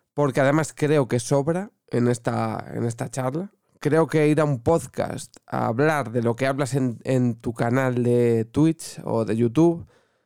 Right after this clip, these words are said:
me parece irrelevante. O sea, es algo que él ha dicho muchas veces en su canal y volver a ir a decirlo a otro sitio, pues creo que es paja, creo que no interesa. Creo que si vas al,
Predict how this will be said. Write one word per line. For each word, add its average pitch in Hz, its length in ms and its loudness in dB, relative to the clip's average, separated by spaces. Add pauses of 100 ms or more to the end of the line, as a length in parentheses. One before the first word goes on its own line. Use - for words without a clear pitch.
(480)
me 131 160 0
parece 131 280 0
irrelevante. 131 800 0
O 127 140 -6
sea, 120 320 0
es 120 100 -4
algo 139 220 2
que 139 80 0
él 131 160 2
ha 131 80 2
dicho 135 200 0
muchas 131 240 0
veces 123 300 -4
en 117 60 -2
su 127 100 0
canal 139 500 -2
y 139 60 -2
volver 123 320 0
a 147 60 2
ir 139 60 2
a 131 60 0
decirlo 127 280 0
a 120 40 2
otro 120 140 0
sitio, 131 280 -2
pues 120 280 -4 (400)
creo 139 220 0
que 131 80 0
es - 100 -8
paja, 123 380 -6
creo 131 260 2
que 127 140 2
no 131 100 4
interesa. 123 680 2 (640)
Creo 143 200 0
que 139 120 0
si 143 80 0
vas 135 180 0
al, 123 160 -4